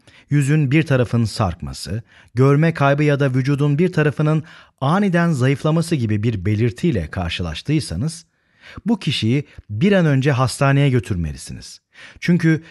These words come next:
vücudumuzdaki tüm organlar arasında oksijeni en çok seven organ beynimizdir. Beyin dokusu oksijensiz uzun süre yaşayamaz. Hatta ancak birkaç dakika yaşayabilir.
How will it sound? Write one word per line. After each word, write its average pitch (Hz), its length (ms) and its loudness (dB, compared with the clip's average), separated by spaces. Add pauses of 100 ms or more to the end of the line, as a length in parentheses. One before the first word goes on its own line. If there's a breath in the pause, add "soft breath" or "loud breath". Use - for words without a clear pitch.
(160 loud breath)
vücudumuzdaki 143 800 0
tüm 208 240 0
organlar 123 560 2
arasında 107 600 -2 (300 loud breath)
oksijeni 127 720 0
en 170 200 2
çok 165 240 -2
seven 143 320 0
organ 139 520 0
beynimizdir. 107 760 -2 (1700)
Beyin 175 300 4
dokusu 156 520 2
oksijensiz 131 880 0
uzun 147 320 2
süre 131 260 2
yaşayamaz. 117 840 -2
Hatta - 640 -2
ancak 185 380 0
birkaç 156 360 0
dakika 143 320 0
yaşayabilir. 76 680 -4